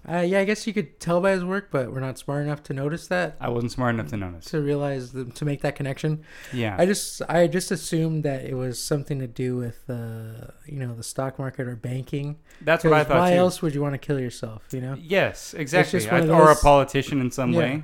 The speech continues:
Speaker 2: Yeah.
Speaker 1: Yeah,
Speaker 2: Like, in
Speaker 1: exactly.
Speaker 2: some kind of, like, that, that's what I thought, too. Yeah, so, but who's in this? Let me just say really
Speaker 1: Oh,
Speaker 2: quick.
Speaker 1: okay, yeah.
Speaker 2: Uh, Jenny,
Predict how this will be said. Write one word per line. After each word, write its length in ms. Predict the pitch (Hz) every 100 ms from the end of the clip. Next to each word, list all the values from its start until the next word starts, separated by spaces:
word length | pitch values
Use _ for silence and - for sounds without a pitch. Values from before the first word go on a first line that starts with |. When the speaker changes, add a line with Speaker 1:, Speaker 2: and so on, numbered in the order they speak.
| -
Speaker 2:
Yeah. 280 | 175 185 175
Speaker 1:
Yeah, 60 |
Speaker 2:
Like, 0 |
in 60 | 165 131 143 147 147
Speaker 1:
exactly. 40 |
Speaker 2:
some 260 | 123 175 156
kind 160 | 143
of, 160 | 117 98
like, 180 | 123 117 - - -
that, 180 | 180
that's 160 | 180 180
what 80 | 165
I 80 | 139
thought, 240 | 139 120
too. 140 | 120
Yeah, 200 | 104 113
so, 140 | 110 143
but 160 | 143
who's 240 | 143 180 139
in 140 | 123
this? 240 | 104 98 123
Let 80 |
me 80 | 110
just 160 | 101 -
say 120 | 110
really 200 | 95 95
Speaker 1:
Oh, 80 | 143
Speaker 2:
quick. 160 | 107 120
Speaker 1:
okay, 100 | 123
yeah. 140 | 127 - -
Speaker 2:
Uh, 240 | 143 139 127
Jenny, 680 | 110 98 135 139 156 165